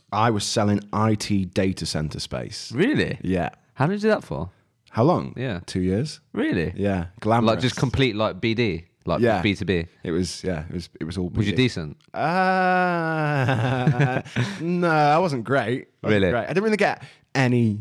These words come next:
Speaker 1: training, any support. It was a tiny, tiny company.
Speaker 2: Was
Speaker 1: I
Speaker 2: it?
Speaker 1: got put in a room with someone and
Speaker 2: Was it just, like, cold call?
Speaker 1: Yeah, a bit of that. And then there was, like,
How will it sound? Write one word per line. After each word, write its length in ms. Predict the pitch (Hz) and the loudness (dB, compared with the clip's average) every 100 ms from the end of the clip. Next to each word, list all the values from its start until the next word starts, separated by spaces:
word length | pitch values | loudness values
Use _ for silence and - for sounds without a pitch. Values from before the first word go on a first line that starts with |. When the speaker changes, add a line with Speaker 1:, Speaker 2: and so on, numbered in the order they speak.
| 107 | -4
Speaker 1:
training, 360 | 117 107 101 | 0 2 2
any 140 | 101 98 | 0 -2
support. 320 | 85 104 101 | -2 0 2
It 40 | |
was 80 | 87 | 0
a 40 | 85 | -4
tiny, 440 | - 117 104 95 | 0 2 4 2
tiny 320 | - 98 90 | 0 0 0
company. 460 | - 95 85 82 82 | 0 0 0 -2 -2
Speaker 2:
Was 140 | 92 | -2
Speaker 1:
I 60 | 82 | -2
Speaker 2:
it? 20 | |
Speaker 1:
got 80 | - | -2
put 140 | - | -2
in 80 | 85 | 0
a 20 | |
room 260 | 95 95 90 | 2 2 2
with 120 | 82 | -2
someone 380 | - 90 82 80 - | -2 -2 -2 -4 -4
and 340 | 90 85 85 | -2 -2 -2
Speaker 2:
Was 120 | 98 95 | -2 0
it 60 | |
just, 160 | 90 - | 0 -2
like, 120 | - | -2
cold 220 | - 90 | -2 -2
call? 320 | - 85 82 87 _ _ - | -4 -8 -8 -14 _ _ -2
Speaker 1:
Yeah, 300 | 123 95 62 101 | 0 0 -2 -4
a 100 | 82 | 0
bit 180 | - | 2
of 60 | 87 | 2
that. 220 | 101 117 - | 2 2 2
And 140 | 117 | 4
then 120 | 127 | 6
there 60 | 156 | 4
was, 120 | 202 | 4
like, 200 | 233 151 | 2 0